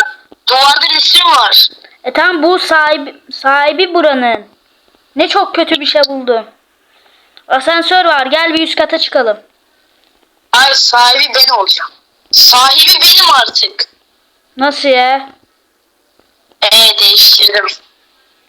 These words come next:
Speaker 2: Bakayım. Dur ineyim bakayım aşağı. Yo değişmemiş.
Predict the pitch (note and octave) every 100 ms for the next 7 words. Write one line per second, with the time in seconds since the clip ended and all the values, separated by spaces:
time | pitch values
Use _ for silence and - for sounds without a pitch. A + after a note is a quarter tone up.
0 | _ - - _ _ A3 G#3+ C4 C#4+ C#4+
1 | - _ A#3 A3+ A#3 B3 C4 A#3 - A#3
2 | A3 - - C4 D#4 _ _ _ _ _
3 | _ _ _ _ _ _ _ A3 B3 C4+
4 | C4 C4+ B3+ B3 B3+ - A#3 A#3 C4 -
5 | -